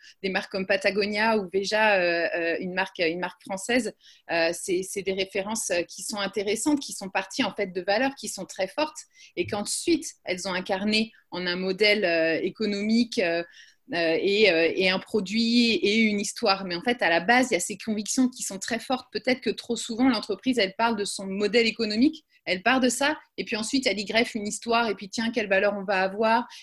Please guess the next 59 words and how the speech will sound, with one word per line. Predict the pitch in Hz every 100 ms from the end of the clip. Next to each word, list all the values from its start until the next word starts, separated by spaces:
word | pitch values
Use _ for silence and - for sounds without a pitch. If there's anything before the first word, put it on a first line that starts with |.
| -
et |
puis | 190 208
comment | 220 220 220
on |
pourrait | 220 208 208
y | 208
coller | - 196
une | 208 202
raison | 196 196 196
d'être. | 220 262 - - -
Je | -
pense | 240 247
qu'il | 196
faut | - 220
revenir | 196 214 233 226
aussi | 208 -
à |
une | 220
notion | 208 214 226
de | 220
bon | 214
sens, | 220 269 269
qu'est-ce | 220 -
qui | 208
nous | 208 196
anime, | 208 240 269 180 170 - -
euh, | 180 175 175
dans | 190
le, | 185 180 175
dans | 180
la | 180
définition | 180 208 220 208 - 226
de |
la | 190
raison | 185 180 185
d'être. | 233 247 - _ _ -
Euh, | 175
c'est | -
intéressant, | 185 185 196 185 185 226 233
et, | 208 165
euh, | 156 160 156 151
et |
l'autre | 170 180
jour, | 175 220 208
euh, | 160 151
en | 165
en | 175
parlant | 190 185 196
avec, | 180 180 -
euh, | 160
Édouard | 151 180 196
Provenzani, | 196 196 190 196 214
qui | 185
est |
le | 160
créateur | 185 190
de | 190
Pixelis, | 190 185 180 185 240
là, | 196